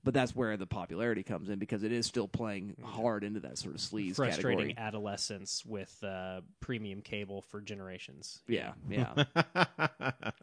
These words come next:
Speaker 1: Hoping for one thing and getting something
Speaker 3: Yeah.
Speaker 1: completely different.
Speaker 2: Hey, you
Speaker 1: I
Speaker 2: know what? Sometimes that teaches, uh, children about film in a good way, so there
Speaker 1: Yeah,
Speaker 2: you go.
Speaker 1: maybe,
Speaker 2: Yeah.
Speaker 1: maybe so. So, yeah, that,
Speaker 2: Not
Speaker 1: I mean
Speaker 2: maybe so. There's no maybe about it. I've, I can speak for myself and a handful of other people I know who've, uh,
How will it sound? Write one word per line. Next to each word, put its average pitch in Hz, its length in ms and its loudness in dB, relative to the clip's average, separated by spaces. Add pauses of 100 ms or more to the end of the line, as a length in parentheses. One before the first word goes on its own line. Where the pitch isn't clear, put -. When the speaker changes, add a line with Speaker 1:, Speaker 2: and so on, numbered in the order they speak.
(120)
Speaker 1:
Hoping 139 360 4
for 120 160 2
one 117 220 2
thing 110 200 -2
and 104 100 -2
getting 110 220 0
something 117 280 -4
Speaker 3:
Yeah. 101 140 6
Speaker 1:
completely 180 460 2
different. 110 360 0
Speaker 2:
Hey, 147 60 4
you 139 60 2
Speaker 1:
I 123 40 4
Speaker 2:
know 143 120 6
what? 185 180 4
Sometimes 214 440 0
that 190 140 2
teaches, 175 380 -2
uh, 156 380 2
children 160 320 0
about 151 280 2
film 117 200 0
in 101 80 -6
a 101 40 -8
good 95 180 -8
way, 90 180 -8
so - 140 -12
there 117 180 2
Speaker 1:
Yeah, 95 80 -2
Speaker 2:
you - 100 -2
go. - 60 -2
Speaker 1:
maybe, 117 380 4
Speaker 2:
Yeah. - 80 0
Speaker 1:
maybe 104 180 0
so. 73 400 -2
So, 104 340 4
yeah, 123 180 8
that, 156 260 6
Speaker 2:
Not 160 60 10
Speaker 1:
I 180 60 12
mean 170 60 10
Speaker 2:
maybe 160 240 10
so. 165 160 6
There's 175 140 10
no 190 160 12
maybe 175 320 12
about 131 300 8
it. 120 80 4
I've, 147 180 4 (160)
I 170 100 4
can 160 120 4
speak - 220 6
for 143 80 -4
myself 139 380 8
and 135 100 2
a 123 160 2
handful 196 340 4
of 139 60 6
other 151 140 10
people 113 280 4
I 104 100 0
know 107 260 4
who've, 110 140 -4
uh, 120 160 4